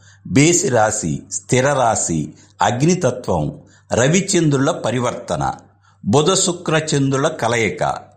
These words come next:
సింహరాశిపై గురువు యొక్క పంచమ దృష్టి. చంద్రలగ్నం సింహలగ్నమైనందున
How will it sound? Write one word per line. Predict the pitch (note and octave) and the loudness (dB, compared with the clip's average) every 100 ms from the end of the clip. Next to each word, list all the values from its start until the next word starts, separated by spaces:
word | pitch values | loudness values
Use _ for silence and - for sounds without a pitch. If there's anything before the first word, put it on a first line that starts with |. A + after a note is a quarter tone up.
| _ _ _ | _ _ _
సింహరాశిపై | - - D#3 F#3 F#3+ F3+ E3+ - D#3+ D3 C#3 | -4 2 4 4 2 2 0 -2 -4 -2 -2
గురువు | A#2+ C3+ E3 E3 | 0 2 2 2
యొక్క | D3+ D3 D3+ | 2 0 -4
పంచమ | C#3+ - C3 D3+ D#3+ C#3 F#2+ | -6 -4 -2 -2 -2 -2 -2
దృష్టి. | G#2 - - E2 - - _ _ _ _ - G#2 | -4 -4 -4 -4 -4 -12 _ _ _ _ -2 2
చంద్రలగ్నం | A2 B2+ D3+ D#3 D3 C3 C#3+ C3+ | 4 2 2 -2 -4 -4 -2 0
సింహలగ్నమైనందున | - G#2+ A#2 C3 C3+ B2+ C#3 C#3 C#3+ C#3 C#3+ C#3+ D#3 G3+ | 0 0 0 0 -2 -4 -4 -2 -2 -2 -2 -2 0 -2